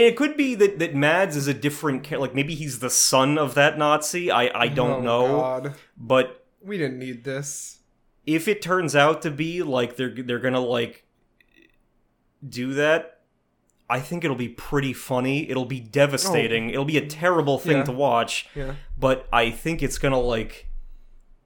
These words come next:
Speaker 1: I, I don't know, like, all of the Star Wars and Marvel and D C discourse is gonna pale in comparison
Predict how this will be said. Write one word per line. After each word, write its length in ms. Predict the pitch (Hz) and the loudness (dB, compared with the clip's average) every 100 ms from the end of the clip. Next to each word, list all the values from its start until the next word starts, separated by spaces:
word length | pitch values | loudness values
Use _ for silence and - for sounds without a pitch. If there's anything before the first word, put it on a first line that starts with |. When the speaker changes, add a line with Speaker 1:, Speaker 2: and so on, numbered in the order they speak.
| _ _ _ _ _ _ - - - | _ _ _ _ _ _ -14 -12 -8
Speaker 1:
I, 200 | 101 123 | -4 0
I 40 | 135 | 2
don't 120 | 135 | 2
know, 200 | 131 117 | 2 2
like, 220 | 120 117 | -2 -4
all 300 | - 131 147 | 0 2 2
of 120 | 160 143 | -2 -4
the 60 | |
Star 400 | - - 135 139 | -4 0 2 2
Wars 440 | 139 139 143 139 127 | 0 0 0 0 -2
and 120 | 117 | -2
Marvel 500 | 120 127 127 131 127 | 2 2 2 -2 -2
and 160 | 117 110 | -2 -2
D 140 | 123 | -4
C 220 | - 127 | -4 -6
discourse 640 | 123 131 - - 139 139 135 | -4 -4 -4 -2 -2 -2 -4
is 100 | 107 | -4
gonna 160 | 117 117 | -4 -4
pale 420 | - 120 123 127 | -4 -2 0 -2
in 100 | 120 | -4
comparison 600 | 117 113 120 160 147 | -6 -4 -2 0 0